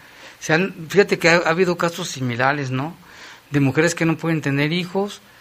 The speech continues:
luego se ponen una almohada o algo y le dicen al marido que están embarazadas, se roban a un niño o X y salen con esa historia. Qué bueno que, que todo esto se aclaró,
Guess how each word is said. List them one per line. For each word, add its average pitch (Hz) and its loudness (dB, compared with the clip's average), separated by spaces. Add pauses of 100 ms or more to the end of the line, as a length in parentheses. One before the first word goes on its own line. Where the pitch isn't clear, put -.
(640)
luego 156 2
se 143 -6
ponen 156 2
una 151 4
almohada 143 2
o 151 0
algo 151 -2
y 143 -6
le 143 0
dicen 139 -6
al 127 -4
marido 123 -4
que - -18
están 131 -4
embarazadas, 127 -4
se 147 -4
roban 139 2
a 117 0
un 131 0
niño 165 0
o 135 0
X 170 -6 (840)
y 127 -10
salen 156 2
con 135 0
esa 147 0
historia. 139 0
Qué 170 -6
bueno 220 2
que, 139 -6
que - -4
todo 165 2
esto 175 -2
se - -2
aclaró, 131 0